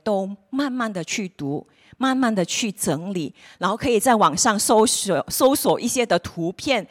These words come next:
来帮助我们去有看视觉效果，可以帮助我们去想象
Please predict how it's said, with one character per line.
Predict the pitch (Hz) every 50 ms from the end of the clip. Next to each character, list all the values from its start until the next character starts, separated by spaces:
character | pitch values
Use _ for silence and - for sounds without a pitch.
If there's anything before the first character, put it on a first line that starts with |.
| - - - -
来 | 208 190 202
帮 | - - 311 311 320 320 311
助 | - 339
我 | 269 220
们 | 185 170 170 160 175
去 | 190 - - - 285 254 202 170 - _ _
有 | - 175 -
看 | - - - 330 311 269 208 180
视 | - - - - 349
觉 | 240 - 202 190
效 | 214 - 302 233 208
果， | 185 - 156 143
可 | - 202 190
以 |
帮 | 185 - 220 226
助 | 233 240
我 | 196 156
们 | 143 143 160
去 | - - - 240 208 170 - - - -
想 | - - - 196 151 147 160
象 | - - 285 285 208 -